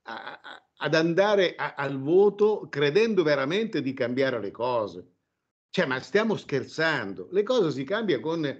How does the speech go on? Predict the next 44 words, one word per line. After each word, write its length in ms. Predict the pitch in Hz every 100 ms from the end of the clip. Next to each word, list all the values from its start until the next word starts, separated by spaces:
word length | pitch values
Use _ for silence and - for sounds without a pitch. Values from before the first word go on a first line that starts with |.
| - _ _
avendo 440 | - 160 262 208 160
coscienza 1040 | 151 - 180 240 202 139 147 127 104 - _ _ _ _
di, 300 | - 151 147
di 120 | 160
qual 220 | 156 156
è 140 | 190
realmente 580 | 185 143 131 143 190 151
la 120 | 139
situazione 680 | 120 131 127 113 127 147 120
e 160 | 160 160
chiamandosi 640 | 160 180 262 220 143 117
fuori. 500 | - 180 151 107 107 _ _ _ _ _ _ _
Io 140 | 233 269
non 140 | 185
voglio 320 | 165 247 233
sporcarmi 600 | - 170 156 202 226 208
le 120 | 160 143
mani 260 | 190 208
con 160 | 135 123
queste 320 | 143 139 123
cose, 460 | 127 135 110 87 -
da 240 | 120 160
cattolico 540 | 170 175 240 262 214 165
o 40 |
non 200 | 190 220
da 100 | 160
cattolico, 800 | 127 104 117 143 110 95 95 - _ _ _ _ _ _ _
perché 300 | 160 156 208
lo 120 | 170
può 100 | 143
fare 280 | 147 220 180
anche 240 | 160 156
un 80 | 143
non 160 | 175 165
cattolico, 580 | 135 - 220 156 113 117
cioè 160 | 139
non, 180 | 131 135
non 180 | 156 180
è 60 |
che 100 | 220
riguarda 380 | 160 139 135 120
solo 180 | 120 127
i 40 | 127
cattolici, 200 | 131